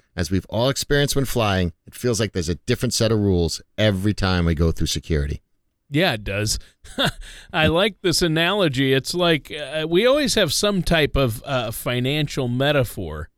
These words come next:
Speaker 2: Uh, I think we're gonna change the name to Financially Metaphoric with our
Speaker 1: <laughs>
Speaker 2: host, Matt Brunner.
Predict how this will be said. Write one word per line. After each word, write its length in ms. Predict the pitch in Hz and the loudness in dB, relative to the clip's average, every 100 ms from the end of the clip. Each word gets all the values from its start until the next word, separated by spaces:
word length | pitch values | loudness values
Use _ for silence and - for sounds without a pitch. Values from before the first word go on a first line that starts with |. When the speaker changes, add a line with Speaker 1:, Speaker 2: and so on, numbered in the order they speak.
| _ _ _ _ | _ _ _ _
Speaker 2:
Uh, 280 | 104 104 95 | -4 -4 -2
I 100 | 113 | -2
think 220 | 117 160 | -2 -2
we're 140 | 156 139 | -2 -2
gonna 160 | 139 | -2
change 360 | 117 147 139 117 | -2 -2 -2 -2
the 100 | 131 | -2
name 240 | 127 127 | 0 -2
to 200 | - 127 | -2 -4
Financially 760 | 104 - 135 139 226 - 233 226 | -2 -2 -2 0 -2 -2 -2 -2
Metaphoric 840 | 208 208 - 226 208 92 - - - | 0 -2 -2 -2 -2 -4 -8 -20 -8
with 220 | 127 123 | -4 0
our 200 | 120 107 | 0 2
Speaker 1:
<laughs> 40 | 107 | 0
Speaker 2:
host, 440 | 170 214 - - | 0 -2 -4 -4
Matt 280 | 117 113 92 | -4 -2 -2
Brunner. 420 | 107 92 73 | -4 -6 -8